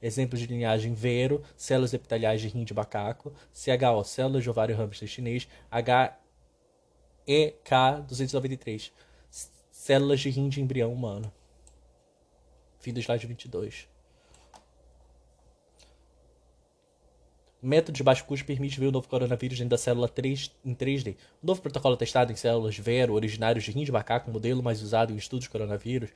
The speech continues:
os testes também foram bem sucedidos para células pulmonares e entre outras células humanas, deixando evidente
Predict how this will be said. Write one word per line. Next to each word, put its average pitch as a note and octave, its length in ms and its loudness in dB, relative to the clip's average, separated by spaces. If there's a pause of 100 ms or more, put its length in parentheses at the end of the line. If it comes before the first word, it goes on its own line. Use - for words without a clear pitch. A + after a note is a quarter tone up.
(340)
os C3+ 160 -2
testes D3 240 4
também C3 220 0
foram A#2+ 200 0
bem C3 120 0
sucedidos B2 500 -6
para A#2+ 80 -8
células A#2 280 0
pulmonares A2+ 500 0
e B2+ 40 -6
entre A#2+ 140 -6
outras A#2+ 160 -2
células A2+ 300 -2
humanas, A2+ 260 -4
deixando A#2+ 380 -4
evidente A#2 420 -4